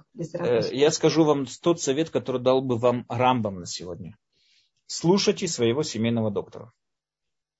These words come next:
Speaker 2: Потому что советы медицине, которые давал Рамбам, они были, э, в соответствии с его пониманием того времени, в котором он жил. И это не то, что они какие-то святые, и он раскрыл нам какие-то там,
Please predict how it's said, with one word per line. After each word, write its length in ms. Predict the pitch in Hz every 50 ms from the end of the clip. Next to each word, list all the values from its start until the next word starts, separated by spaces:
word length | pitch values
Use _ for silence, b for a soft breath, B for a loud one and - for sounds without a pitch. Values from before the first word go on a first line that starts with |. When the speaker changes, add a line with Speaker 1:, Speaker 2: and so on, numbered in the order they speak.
| _ _ _ _ _ _ _ _ _ _ _ _ _ _ -
Speaker 2:
Потому 340 | - 113 - 131 139 165 165
что 500 | - - - 147 147 143 143 139 110 127
советы 480 | 123 - - 139 139 185 208 - 185 170
медицине, 540 | 160 147 135 135 123 - 190 190 190 170
которые 260 | - 127 117 143 147 131
давал 280 | 135 139 147 139 127
Рамбам, 400 | 127 160 208 214 185 147 127 123
они 160 | 117 127 135 147
были, 320 | 143 151 156 160 156 156
э, 420 | - - 110 123 131 131 123 120 113
в 60 | -
соответствии 540 | - - 127 123 - 170 160 - - 147 131
с 180 | - - - 127
его 220 | 120 123 156 160
пониманием 840 | 160 - 131 123 120 120 120 131 170 196 196 165 143 131 131 123 _ _ _ _ _ _ _ _ _ _
того 280 | - 131 120 123 160 147
времени, 320 | 120 135 160 170 175 165
в 100 | 151 -
котором 400 | - 127 113 - 131 127 127 123 120
он 140 | 123 123 113
жил. 340 | 110 127 135 113 - - - _ _ _ _ _ _ _ _ _ _ _
И 80 | - 107
это 180 | 117 113 - 117
не 160 | 139 196 220
то, 120 | - 190
что 160 | - - -
они 140 | 127 123 120 110
какие-то 400 | - 113 - - 127 113 - 113
святые, 540 | - - - 120 120 113 113 180 196 190
и 80 | 160 131
он 180 | 120 120 120 120
раскрыл 380 | 117 117 113 - - 135 135
нам 200 | 131 123 117 113
какие-то 420 | - 113 113 - 123 117 113 120 110
там, 260 | - 113 110 110